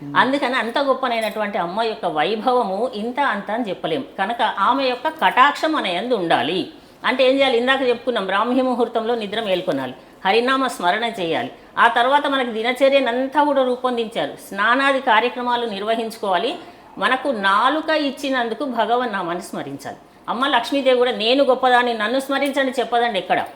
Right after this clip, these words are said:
Speaker 2: శ్రీమన్నారాయణ యొక్క పాద పద్మములను మీరు పూజించండి తెలియజేస్తుంది. అమ్మ చెప్పినట్టు నడుచుకోవాలి కదండి.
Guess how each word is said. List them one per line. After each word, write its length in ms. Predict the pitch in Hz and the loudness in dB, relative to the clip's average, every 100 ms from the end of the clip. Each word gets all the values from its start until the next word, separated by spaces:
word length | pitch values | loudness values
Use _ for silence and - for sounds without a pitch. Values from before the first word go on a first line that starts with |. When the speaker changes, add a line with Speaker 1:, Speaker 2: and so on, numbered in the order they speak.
| - - - - | -20 -20 -20 -6
Speaker 2:
శ్రీమన్నారాయణ 840 | 254 302 285 262 226 226 226 208 | -2 2 2 2 4 6 4 2
యొక్క 220 | 196 190 | -4 -2
పాద 300 | 294 226 214 | 0 2 2
పద్మములను 840 | 262 277 214 208 196 185 180 330 - - - - | 2 0 -2 -4 -6 -4 -2 -4 -4 -16 -20 -12
మీరు 240 | 208 240 262 | 0 2 2
పూజించండి 680 | 277 247 226 208 202 175 233 | 2 0 0 -2 -2 -2 0
తెలియజేస్తుంది. 600 | 240 240 240 214 196 - | 0 2 2 0 -4 -6
అమ్మ 180 | 202 269 | -2 0
చెప్పినట్టు 440 | 302 277 277 254 | 0 0 0 -2
నడుచుకోవాలి 380 | 233 214 - 240 | -2 -4 -2 -2
కదండి. 360 | 220 214 196 | 0 -4 -6